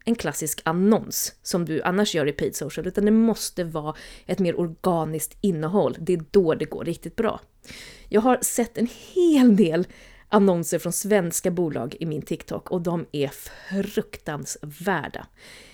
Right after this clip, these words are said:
Jag ser ungefär noll komma noll en sekund innan jag bara vill gå därifrån och tycker att det är fruktansvärt dåligt. Så det här, vill ni annonsera på TikTok, som är en framtidskanal,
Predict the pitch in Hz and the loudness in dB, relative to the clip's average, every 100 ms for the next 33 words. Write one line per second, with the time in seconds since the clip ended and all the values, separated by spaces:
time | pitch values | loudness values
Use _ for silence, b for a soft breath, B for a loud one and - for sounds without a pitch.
0 | B B 226 220 208 196 - 202 185 170 | B B 6 6 6 2 2 4 4 2
1 | 170 170 175 196 185 - 185 175 175 165 | 0 0 2 4 2 0 0 0 2 0
2 | 147 151 160 - 220 190 165 165 147 - | 0 -4 -6 0 2 2 2 0 -2 -2
3 | 104 110 135 135 147 127 - 131 - - | -2 -2 -2 -4 -4 -4 -6 -8 -6 -2
4 | 240 320 320 320 285 208 175 165 160 147 | 2 4 4 4 0 -4 -6 -6 -8 -10
5 | - - 175 - 147 151 - - 117 - | -8 -6 -6 -8 -8 -8 -8 -6 -8 -8
6 | - B B B B - 214 262 320 330 | -18 B B B B -2 2 2 2 2
7 | 330 311 - - - - - 208 233 277 | 0 -4 -16 -20 -20 -20 -6 2 4 4
8 | 285 285 269 262 226 226 - 240 - 214 | 2 0 -2 -2 -2 -4 -2 -4 -2 -4
9 | - 185 214 240 220 214 - 220 214 208 | -2 -2 -2 0 0 0 0 0 2 2